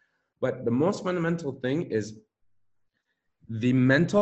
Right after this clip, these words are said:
occupation is true. It should be focused on more. Why? Because that is how you kill a people. Israel has gone so far as to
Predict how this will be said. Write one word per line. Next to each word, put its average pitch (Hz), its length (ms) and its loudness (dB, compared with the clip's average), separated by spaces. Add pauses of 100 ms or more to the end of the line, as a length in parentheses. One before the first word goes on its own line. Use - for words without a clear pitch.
occupation 127 760 -2
is 101 280 -6
true. 110 400 0
It 98 100 -4
should 117 220 -8
be 117 80 -2
focused 120 420 -6
on 113 120 -2
more. 104 300 0
Why? 92 440 0 (120)
Because 107 440 -6
that 127 320 0
is 113 180 -8
how 98 80 -4
you 85 180 -6 (200)
kill 92 180 -4
a 78 60 -10
people. - 220 -20 (520)
Israel 190 400 6
has 143 220 2
gone 135 280 0
so 147 320 2
far 123 420 2
as 101 260 -4
to 117 100 -6